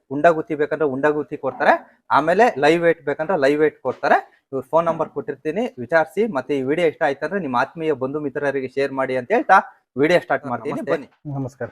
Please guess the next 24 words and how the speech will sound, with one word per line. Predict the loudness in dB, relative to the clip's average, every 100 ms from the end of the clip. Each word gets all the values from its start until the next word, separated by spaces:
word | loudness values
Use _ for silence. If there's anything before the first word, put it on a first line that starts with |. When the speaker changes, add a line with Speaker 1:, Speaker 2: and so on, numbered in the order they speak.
| _ _ _ _
Speaker 1:
ಆ, | -12 -10
ಸರ್, | 0 0
ಒಂದ್ | 0
ಸ್ವಲ್ಪ | -4 -6
ನಿಮ್ | -8 -8
ಕಿರುಪರಿಚಯ | -6 -2 -2 -2 -2 -2
ಮಾಡ್ಕೊಡ್ತೀರಾ? | -4 -6 -8 -6 -6
Speaker 2:
ಆಯ್ತು, | -6 -8 -14 2
ಆಯ್ತು, | 2 2
ಹೇಳ್ರಿ | -4 -6
ಸರ್, | -16 -16
ಮಾಡ್ತೀನಿ. | -14 -14 -20 -20 _ _ _ -2
ನನ್ನ | 6
ಹೆಸರು | 6 6
ಶ್ರೀನಿವಾಸ್ | 2 2 4 4 4
ಅಂತ | 0 -2
ಹೇಳ್ಬಿಟ್ಟು, | -6 -6 -12 -20 _ _ _ _ -2
ಒದ್ದಿಕೆರೆ | 0 4 6 8 6 2 _ _ _ -8
ಗ್ರಾಮ | 2 2 2
ನಮ್ದು, | -2 -4 -8 -8 _ _ _
ಹಿರಿಯೂರು | 0 6 6
ತಾಲೂಕು, | 8 8 6 4
ಚಿತ್ರದುರ್ಗ | -4 -2 0 2 0
ಡಿಸ್ಟ್ರಿಕ್ಟ್. | -4 -8 -8 -8 -8